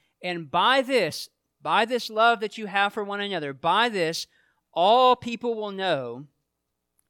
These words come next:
that you are my disciples, if you love one another." And there's no way that you can love one another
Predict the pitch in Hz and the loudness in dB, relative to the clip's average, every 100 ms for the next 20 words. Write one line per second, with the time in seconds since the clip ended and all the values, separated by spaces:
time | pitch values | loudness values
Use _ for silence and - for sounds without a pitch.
0 | _ - 135 123 170 208 220 165 131 117 | _ -18 -18 -14 -10 -8 -6 -6 -6 -8
1 | 139 165 190 190 185 180 _ _ - 143 | -4 -2 0 -2 -4 -10 _ _ -16 -12
2 | 135 123 _ 107 - - - - _ _ | -12 -14 _ _ -20 -18 -18 -20 _ _
3 | _ _ _ _ _ - 220 196 - - | _ _ _ _ _ 2 2 2 -2 -18
4 | - _ _ _ _ _ _ _ _ _ | -20 _ _ _ _ _ _ _ _ _
5 | - 143 131 110 107 90 _ _ _ _ | -18 -14 -12 -12 -18 -20 _ _ _ _
6 | _ _ _ _ _ _ _ _ _ _ | _ _ _ _ _ _ _ _ _ _
7 | _ _ _ _ _ _ _ _ _ _ | _ _ _ _ _ _ _ _ _ _
8 | _ _ _ _ 143 147 135 147 185 240 | _ _ _ _ -14 -14 -12 -8 -4 -2
9 | 233 214 165 - 175 180 147 139 170 202 | 0 0 -2 -8 -12 -10 -10 -4 -4 -4
10 | 202 196 180 139 107 101 | -8 -10 -8 -8 -10 -20